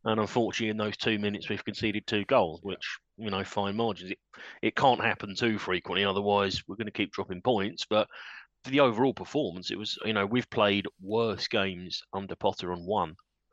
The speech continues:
Speaker 2: Mm.
Speaker 1: So, you know, thinking a couple of the Palace, a couple of the Palace games, possibly Leeds. So as a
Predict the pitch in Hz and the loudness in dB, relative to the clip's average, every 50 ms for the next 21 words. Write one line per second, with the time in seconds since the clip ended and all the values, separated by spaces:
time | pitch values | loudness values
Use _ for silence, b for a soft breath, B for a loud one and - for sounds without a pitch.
0 | _ _ - 90 92 90 87 85 85 82 - - 110 98 87 90 87 87 87 87 | _ _ -20 -20 -20 -20 -20 -20 -18 -12 -6 0 2 2 4 4 4 2 2 2
1 | 90 90 87 - _ _ - - 92 85 85 85 - _ - - - 90 - - | 0 -2 -4 -6 _ _ -10 -6 -4 -4 -4 -4 -6 _ -16 -10 -10 -10 -6 -4
2 | - 80 - 82 85 - _ _ _ _ - _ _ _ _ _ _ _ _ - | -6 -6 -6 -8 -12 -14 _ _ _ _ -20 _ _ _ _ _ _ _ _ -12
3 | - - - - - - - - - 87 87 85 - - - - - - _ _ | -4 -2 -2 -2 -2 -8 -6 0 0 2 2 2 2 0 -2 -2 -16 -20 _ _
4 | - - - - - 120 113 - 101 - - - - 98 92 95 - 92 98 90 | -16 -16 -10 -4 -2 -2 0 0 -4 -8 -4 0 2 2 2 4 4 4 4 4
5 | 90 90 90 87 - - - 92 - - - 78 80 90 98 90 69 - - - | 0 -2 -2 -6 -10 -6 -6 -6 -6 -6 -10 -8 -4 -2 0 0 0 -2 -6 -12
6 | - - B B B B B B B B B - 110 110 107 101 117 | -18 -18 B B B B B B B B B 2 4 4 4 4 2